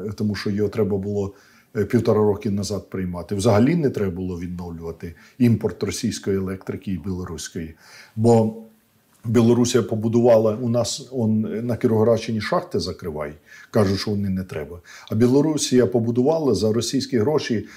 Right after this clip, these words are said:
нову атомну станцію. І тепер із цієї атомної станції ми купуємо в них електрику. В Україні своїх там п'ять чи скільки атомних станцій, наші зупиняються, стоять, а ми купуємо з білоруської станції. Хто нас розумними назве?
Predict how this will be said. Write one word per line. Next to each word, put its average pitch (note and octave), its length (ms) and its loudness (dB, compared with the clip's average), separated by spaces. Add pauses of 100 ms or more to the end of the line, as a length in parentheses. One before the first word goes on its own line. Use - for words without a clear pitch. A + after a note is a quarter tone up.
(140)
нову B2+ 380 6
атомну B2+ 420 2
станцію. F#2+ 680 0 (380)
І A2+ 100 4
тепер C3+ 280 4
із C3 160 0
цієї C3 300 4
атомної A#2+ 440 4
станції F3 520 0
ми A2+ 160 2
купуємо B2 520 0
в A2 60 -4
них C3+ 200 -4
електрику. F#2+ 640 -6 (300)
В B2 80 6
Україні D3 440 4
своїх D3 460 -2
там A2 160 2
п'ять B2 380 4
чи B2 120 0
скільки B2+ 380 -2
атомних A#2+ 460 0
станцій, F3+ 540 -4 (380)
наші C3+ 320 4
зупиняються, B2+ 640 2
стоять, F3 480 4
а C3+ 40 0
ми A#2 140 2
купуємо D3 500 -4
з G2 60 -2
білоруської A#2+ 580 -2
станції. D#2 520 -8 (220)
Хто - 200 2
нас A3 200 0
розумними G2 540 0
назве? E2 320 -14